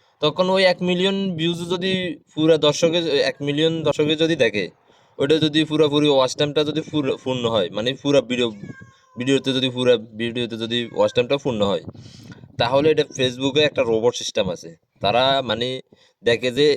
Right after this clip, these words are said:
এই ভিডিওতে যদি ওয়ান মিলিয়ন ভিউজ হয়, এটার ওয়াচ টাইম পুরোপুরি ফুল আছে। তো ওই তারা সেই হিসাব করে তারা ওই টাকাটা অ্যামাউন্ট করে, তারা টাকাটা এই হিসাবে দেয়। আর যারা ওয়ান মিলিয়ন হয় ঠিক আছে, কিন্তু তাদের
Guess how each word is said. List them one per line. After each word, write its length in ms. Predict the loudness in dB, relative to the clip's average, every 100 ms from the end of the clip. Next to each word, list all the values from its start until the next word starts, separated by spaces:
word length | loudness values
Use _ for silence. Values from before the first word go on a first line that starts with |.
| 2
এই 80 | 0
ভিডিওতে 300 | -2 -2 -2 -4
যদি 140 | -2 2
ওয়ান 160 | 2 2 0
মিলিয়ন 260 | 0 0 0
ভিউজ 180 | -4 0 0
হয়, 140 | -2 -6 _ -4
এটার 160 | 2 4 4
ওয়াচ 160 | 2 2
টাইম 100 | 0 0
পুরোপুরি 440 | 0 0 0 0 -2 -4
ফুল 160 | -4 -2
আছে। 160 | -2 -6 -20 _ _ _ -20 -20 -20 _ -2
তো 40 | 2
ওই 60 | 2 2
তারা 180 | 2 4 4
সেই 120 | 2 2
হিসাব 200 | 0 0
করে 160 | 2 2 0 -2 2
তারা 220 | 4 4 4
ওই 100 | 2 0
টাকাটা 300 | 0 0 2 2
অ্যামাউন্ট 260 | 2 -4 -8
করে, 140 | -16 -16 _ _ _ _ _ _
তারা 160 | 0 2 2
টাকাটা 260 | 0 0 2 2
এই 40 |
হিসাবে 240 | 2 -2 -2
দেয়। 140 | -6 -12 _ _ _ _ -2
আর 80 | 0 0 2
যারা 260 | 4 4 6
ওয়ান 160 | 4 2 0
মিলিয়ন 260 | 2 2 2
হয় 140 | 2 2
ঠিক 120 | 0 0
আছে, 160 | 0 -4 -8
কিন্তু 160 | -10 -8 -4
তাদের 200 | -4